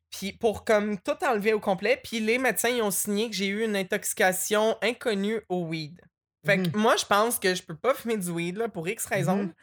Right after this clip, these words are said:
Speaker 1: Puis après ça, euh, ouais, ça, cette affaire-là, ça m'a coûté mille cinq cents U S.
Speaker 2: Tabarnak !
Speaker 1: Je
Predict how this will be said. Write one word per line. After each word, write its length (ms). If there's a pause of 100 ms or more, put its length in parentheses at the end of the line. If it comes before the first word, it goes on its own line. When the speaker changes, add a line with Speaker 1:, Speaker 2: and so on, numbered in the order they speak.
(440)
Speaker 1:
Puis 160
après 260
ça, 220
euh, 680
ouais, 300
ça, 220
cette 140
affaire-là, 420
ça 100
m'a 140
coûté 200
mille 160
cinq 220
cents 140
U 300
S. 320
Speaker 2:
Tabarnak ! 760 (840)
Speaker 1:
Je 140